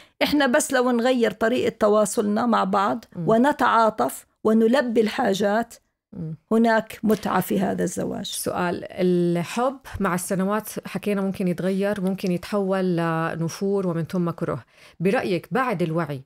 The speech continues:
Speaker 2: ممكن هذا الكره والنفور يرجع يتحول لحب ولا مستحيل؟
Speaker 1: شوفي، الحب دائمًا حب، والحب عكسه الخوف
Speaker 2: مم.
Speaker 1: وليس الكره. ال-، ال-، والمظلة الكبيرة لتصرفاتنا، سواء أنانيين، سواء، آه،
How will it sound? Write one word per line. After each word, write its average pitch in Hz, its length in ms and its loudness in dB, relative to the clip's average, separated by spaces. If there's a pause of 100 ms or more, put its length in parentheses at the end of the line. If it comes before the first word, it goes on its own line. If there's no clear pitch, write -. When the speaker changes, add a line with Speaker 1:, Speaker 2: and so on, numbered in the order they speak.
(320)
Speaker 2:
ممكن 247 320 -2
هذا 202 280 0
الكره 170 400 -2
والنفور 170 500 -2
يرجع 240 380 -2
يتحول 196 460 -2
لحب 185 340 -2 (120)
ولا 196 200 0
مستحيل؟ 175 320 -6
Speaker 1:
شوفي، 196 440 0
الحب 208 400 0
دائمًا 185 460 0
حب، 185 240 -6 (340)
والحب 214 440 0 (480)
عكسه 277 380 2
الخوف - 540 -4 (220)
Speaker 2:
مم. 156 240 -6
Speaker 1:
وليس 226 360 4
الكره. 185 440 -2 (840)
ال-، 196 280 2
ال-، 196 540 2
والمظلة 220 600 4
الكبيرة 202 760 2 (220)
لتصرفاتنا، 196 1080 2
سواء 190 420 0
أنانيين، 190 800 2
سواء، 170 580 0
آه، 175 280 -2